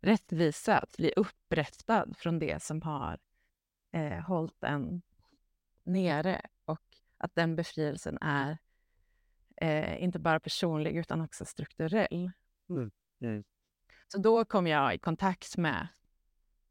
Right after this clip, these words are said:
Speaker 1: befrielseteologi och en teologi som,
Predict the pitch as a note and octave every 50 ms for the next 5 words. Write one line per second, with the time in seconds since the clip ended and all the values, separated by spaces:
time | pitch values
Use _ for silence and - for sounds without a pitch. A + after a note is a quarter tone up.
0 | _ _ _ _ _ _ _ _ _ _ _ _ _ - - E3 - - - F3+
1 | E3 D#3+ - - - - - F3 E3 D#3+ D3+ - - - D#3+ D#3 D3+ G#2 F2+ E2+
2 | F2 - - - - D3+ - _ - - F3 E3 - F3+ F3 E3 D#3 D3+ D#3 D3
3 | C#3 A#2 D#3+ F#3 - - E3 D3+ C#3 C#3 D3+ F3